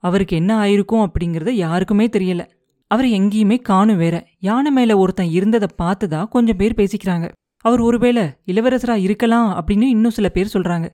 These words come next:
இளவரசர் யானைகளை பழக்கிற வித்தையில ரொம்ப தேர்ந்தவர் அப்படிங்கிறதும்,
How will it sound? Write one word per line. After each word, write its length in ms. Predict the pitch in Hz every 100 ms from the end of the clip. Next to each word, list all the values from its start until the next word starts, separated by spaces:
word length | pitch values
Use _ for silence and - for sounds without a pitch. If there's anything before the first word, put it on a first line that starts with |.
| _ _ _
இளவரசர் 600 | 180 202 220 208 180 170 196
யானைகளை 500 | 160 190 226 214 185
பழக்கிற 380 | 170 185 208 196
வித்தையில 400 | 160 - 214 175 151 190
ரொம்ப 320 | 190 160 180 226
தேர்ந்தவர் 560 | 202 202 214 214 220
அப்படிங்கிறதும், 580 | 175 - 160 156 151 254